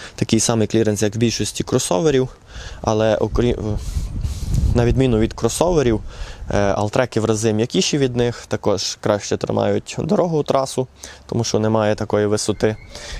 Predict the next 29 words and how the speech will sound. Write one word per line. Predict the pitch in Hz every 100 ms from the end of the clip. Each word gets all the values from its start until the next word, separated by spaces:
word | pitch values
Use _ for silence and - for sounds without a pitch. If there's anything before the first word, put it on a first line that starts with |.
| -
Відповідно, | - 120 107 107 104 101 101 -
опір | 113 107 113
вітру | 185 - 123
інакший, | 120 113 - 104
боковий, | 98 - 120 143 -
боковий | 104 104 113 120 147 120
вітер | 127 - 110
сприймається | - 117 107 107 107 -
теж | - 110 -
по-іншому. | - 101 110 - 101 101 - - - - - -
Тому, | - 104 107 107 104 98 -
ну, | 117
прям | 101 101 98
для | 104
мене | 113 127
це | 113 - 107 110 -
оптимальне | - - 113 104 98
рішення, | 104 104 - 98 95 - - - - - -
кому | 107 104
потрібна | 107 - 107 98 92 95
трошки | 90 101 - 104
вища | 104 - 98
машина. | 101 151 147 107 - - - - - - - - - -
Ну | 117
і | 120
великий | 110 117 - 107
вмісткий | 110 - 120
багажник, | 98 101 104 101 95
звичайно. | 101 - 104 101